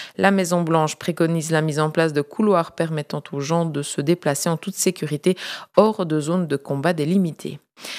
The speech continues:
Si vous avez prévu de vous rendre en Allemagne, entrez aujourd'hui. Les C F F vous le déconseillent. Les conducteurs de locomotives du trafic voyageurs ont débuté hier soir une grève à travers tout le pays.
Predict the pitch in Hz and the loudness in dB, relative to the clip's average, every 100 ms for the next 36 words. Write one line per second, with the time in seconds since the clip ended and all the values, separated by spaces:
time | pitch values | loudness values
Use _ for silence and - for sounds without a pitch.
0 | - - - - 262 269 277 269 269 285 | -12 -10 -2 0 2 2 2 2 0 0
1 | 262 226 240 247 233 226 220 220 233 226 | 0 2 2 2 2 2 2 4 4 4
2 | 226 220 208 208 220 214 208 226 196 220 | 2 2 0 -2 0 2 2 2 2 0
3 | 240 226 214 - 202 202 220 214 - 185 | 2 2 2 2 0 0 -2 -2 -4 -4
4 | 175 233 240 226 202 - 170 170 185 180 | 0 0 0 0 -4 2 2 4 2 -2
5 | 175 175 165 - 180 170 185 180 190 190 | -4 -6 -4 -2 0 0 0 0 0 0
6 | - 196 190 175 175 - 175 175 - 185 | -2 -2 -2 -6 -6 -6 -6 -6 0 2
7 | 190 190 196 190 175 165 165 170 214 190 | 2 2 2 0 0 -2 -4 -2 0 0
8 | - 214 208 190 180 208 190 - 185 196 | 0 0 0 0 2 2 2 0 -2 -2
9 | - 247 214 190 | -4 -4 -2 -2